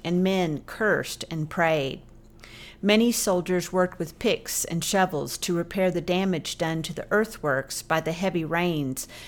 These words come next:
of the preceding months. Others picked up axes and saws and ventured into the forest beyond."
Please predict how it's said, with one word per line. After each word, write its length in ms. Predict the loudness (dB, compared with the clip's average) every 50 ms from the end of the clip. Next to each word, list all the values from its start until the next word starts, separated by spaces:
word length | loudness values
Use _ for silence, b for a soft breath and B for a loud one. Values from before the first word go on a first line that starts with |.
| B B B B
of 140 | -2 -2
the 80 | -2 -2
preceding 600 | -2 -2 -2 0 0 0 0 0 0 -2 -2 -2
months. 600 | 0 0 0 -2 -2 -6 -8 -10 -10 -8 -10 -10 -14 B B B B B B B B B
Others 420 | 4 6 6 6 4 2 2 0 -4
picked 300 | -2 -4 -4 -2 0 0
up 120 | 0 0 2
axes 720 | 2 2 2 2 0 -2 -4 -2 -2 -4 -4 -4 -4 -4
and 140 | -4 -2 -2
saws 720 | 0 2 4 6 6 6 6 4 2 0 -2 -2 -4 -4 -4 -4
and 180 | -2 -2 0
ventured 480 | 2 2 2 2 2 2 2 2 2 0
into 260 | -2 -4 -4 -4 -4
the 120 | -6 -6 -6
forest 580 | -2 0 2 2 2 2 0 -2 -6 -6 -4
beyond." 600 | -4 -2 0 0 0 -2 -2 -4 -6 -8 -10 -12